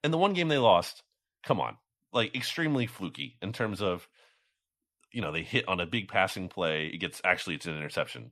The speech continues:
when it's, it could have been a, you know, an A J Brown reception.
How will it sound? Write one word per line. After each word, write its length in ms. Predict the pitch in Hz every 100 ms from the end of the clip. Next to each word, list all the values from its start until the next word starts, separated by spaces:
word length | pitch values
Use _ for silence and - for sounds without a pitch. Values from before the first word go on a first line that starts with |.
| -
when 120 | 76
it's, 200 | 71 -
it 120 | - 78
could 120 | 80
have 60 |
been 120 | 73 71
a, 120 | 67
you 80 | 87
know, 100 | 65
an 60 | 65
A 80 | 85
J 140 | 80
Brown 440 | 73 76 73 71 -
reception. 420 | 76 78 67 -